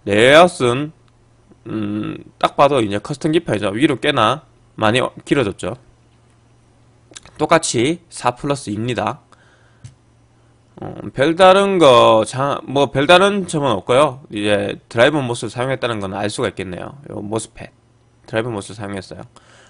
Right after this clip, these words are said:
어, 스펙도, 어, 여기는, 이거는 제, 그 자료가 정말 많아서 어떤 모스펫 썼는지 확인이 되더라고요. 자, 모스펫 스펙은 이, 사, 오. 제가 여기 아마 적어뒀을 건데 여기 있네요.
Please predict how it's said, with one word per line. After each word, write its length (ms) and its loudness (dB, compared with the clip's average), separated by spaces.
어, 120 -16
스펙도, 720 -2
어, 280 2
여기는, 360 4
이거는 540 4
제, 160 0
그 180 -2
자료가 300 2
정말 260 0
많아서 400 2
어떤 260 -4
모스펫 340 -4
썼는지 560 -4
확인이 300 -2
되더라고요. 460 -6
자, 240 -4
모스펫 360 -6
스펙은 580 -4
이, 240 -4
사, 220 -6
오. 720 -6
제가 240 -6
여기 180 -4
아마 180 -2
적어뒀을 520 -6
건데 420 -8
여기 140 -4
있네요. 220 -8